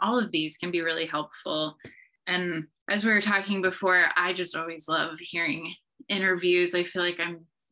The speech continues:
being given access to a, a private conversation and giving, being given some, you know, really valuable advice. And so it was, it was really a treat to hear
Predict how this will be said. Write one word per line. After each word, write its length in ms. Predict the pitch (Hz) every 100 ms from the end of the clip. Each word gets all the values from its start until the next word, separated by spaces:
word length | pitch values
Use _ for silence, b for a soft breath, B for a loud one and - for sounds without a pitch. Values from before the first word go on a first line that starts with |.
| 180 170
being 260 | 185 175
given 260 | 170 165 175 -
access 640 | 165 170 - 170 165 -
to 160 | 208 180
a, 220 | 165 165 B B B -
a 80 | 185
private 720 | - 214 208 - 196 185 -
conversation 760 | 214 208 202 202 196 208 220 202
and 220 | 185 180
giving, 600 | 190 190 190 180 180 175
being 240 | 185 180
given 240 | 175 175 175
some, 400 | - 185 175 165 _
you 100 | 180
know, 120 | 175 175
really 240 | 185 185
valuable 580 | 175 160 175 175 170 160
advice. 540 | 151 151 151 156 - 165
And 160 | 165
so 340 | - 170 160 165 b b b _
it 140 | 180
was, 340 | 180 180 160 -
it 100 | 175
was 200 | 180 170
really 240 | 165 170
a 60 | 151
treat 340 | - 170 -
to 100 | 165
hear 540 | 156 165 156 156 151